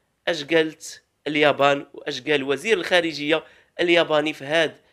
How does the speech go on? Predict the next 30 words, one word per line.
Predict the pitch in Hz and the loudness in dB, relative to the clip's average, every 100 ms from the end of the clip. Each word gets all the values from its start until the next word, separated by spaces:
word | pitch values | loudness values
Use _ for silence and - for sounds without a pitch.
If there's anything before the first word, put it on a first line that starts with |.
| _ - | _ -8
آه، | 135 - - 143 | -6 -4 -4 -6
الاجتماع | 147 - - 151 147 | -6 -6 -4 0 0
التحضيري | - - 156 151 | -2 -6 -4 -4
لقمة | 139 143 160 156 151 151 - _ _ | -6 -8 -10 -6 -2 -4 -6 _ _
التيكاد | 175 - 185 - 208 214 | -10 -6 -6 2 2 2
مباشرة | 277 320 302 247 | 2 4 4 -2
من | 233 214 | -4 -2
بعد | 190 170 | -4 -4
هذا | 175 185 | -6 -8
الانفلات | 220 - 196 208 185 | -8 -8 -2 -2 -2
الأمني | 180 165 165 185 - _ | -6 -2 0 -2 -6 _
ومن | - 208 214 | -6 -4 0
بعد | 180 180 151 - - | 2 2 0 -16 -8
محاولة | 190 175 226 226 233 | -2 0 2 2 2
ديال | 214 220 | -2 -6
التشويش | - 220 254 254 - _ _ _ _ _ _ _ - | -10 -8 -6 -6 -8 _ _ _ _ _ _ _ -10
على | 107 135 170 - | -4 2 2 0
هذه | 156 | -6
القمة | 147 190 175 170 | -8 -8 -2 -2
الناجحة | 165 170 151 147 | 2 0 0 -4
بطبيعة | 139 139 131 127 127 | -6 -6 -8 -10 -6
الحال. | 156 220 220 - - _ | 2 2 2 -18 -20 _
ف، | - 202 | 0 4
آه، | 180 - - 147 143 85 - 55 - - _ - | 4 0 -4 -2 0 -4 -6 -10 -14 -20 _ -2
رد | 196 143 | -2 -2
اللوم | 214 214 208 135 | 6 8 8 4
على | 143 170 | -4 -6
إفريقيا | 175 202 - 208 220 _ _ _ _ | -4 -6 -4 -6 -6 _ _ _ _
وكذلك | 135 147 147 180 180 180 _ _ _ - | -10 -4 2 2 2 -8 _ _ _ -8
على | 117 135 160 - | -2 2 0 0